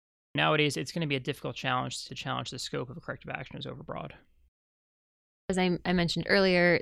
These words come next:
Speaker 2: the standard that G A O uses when determining whether a corrective action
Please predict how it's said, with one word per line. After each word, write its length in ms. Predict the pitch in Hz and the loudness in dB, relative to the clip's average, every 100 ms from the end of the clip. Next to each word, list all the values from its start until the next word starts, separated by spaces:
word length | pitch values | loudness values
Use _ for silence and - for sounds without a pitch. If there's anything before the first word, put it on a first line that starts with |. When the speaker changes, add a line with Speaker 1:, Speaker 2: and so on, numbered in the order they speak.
| - | 2
Speaker 2:
the 120 | 175 | 0
standard 540 | - - 185 180 175 | 0 -4 0 2 2
that 220 | 170 160 165 | 2 -2 -2
G 140 | 180 | 0
A 180 | 170 156 | 2 2
O 20 | |
uses 680 | 156 180 190 180 170 175 - _ _ - | 0 0 0 0 0 -2 -6 _ _ -8
when 320 | 170 170 165 | -2 2 2
determining 840 | 165 - - 170 165 165 156 160 - - | 2 -2 -2 0 0 0 0 -2 -4 -2
whether 440 | 175 170 156 160 | 4 4 4 2
a 60 | 147 | 2
corrective 340 | - 151 156 | 0 0 0
action 680 | 156 151 - 156 165 151 | 0 0 -2 0 0 -2